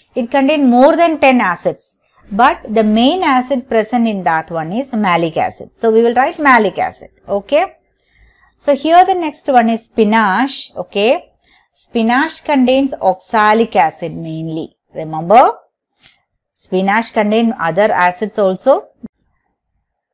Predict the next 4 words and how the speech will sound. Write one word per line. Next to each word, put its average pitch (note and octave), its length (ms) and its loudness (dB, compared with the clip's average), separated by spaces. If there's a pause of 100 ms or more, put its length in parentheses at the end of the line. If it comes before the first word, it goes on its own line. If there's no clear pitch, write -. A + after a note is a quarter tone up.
(1300)
mainly B3 760 2
oxalic D3+ 560 -4
acid. - 300 -16 (260)
Okay? D4+ 340 -6